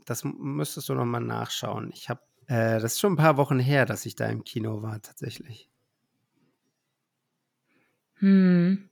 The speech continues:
Speaker 2: Ja, ich muss mal schauen, ob mein Betreuungsbüro mir auch kinofreie Karten schenkt. Hm, bin nicht sehr
Speaker 1: <laughs>
Speaker 2: optimistisch, aber ich hab hier nebenbei, während du erzählt hast, mal kurz bei Wikipedia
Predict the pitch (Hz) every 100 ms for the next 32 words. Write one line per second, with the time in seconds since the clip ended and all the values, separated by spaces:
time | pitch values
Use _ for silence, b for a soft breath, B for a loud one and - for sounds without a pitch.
0 | _ _ B B B - 190 190 208 226
1 | 247 226 202 214 220 214 190 185 185 190
2 | 185 180 180 170 - 165 165 165 160 156
3 | 151 - 160 147 135 151 135 139 139 135
4 | 139 - 147 175 - - - 202 196 196
5 | 214 214 214 - 202 175 - 180 175 -
6 | 233 208 208 202 226 233 220 240 214 202
7 | 190 190 190 202 180 - 208 196 190 180
8 | 208 202 175 190 160 - 185 151 135 143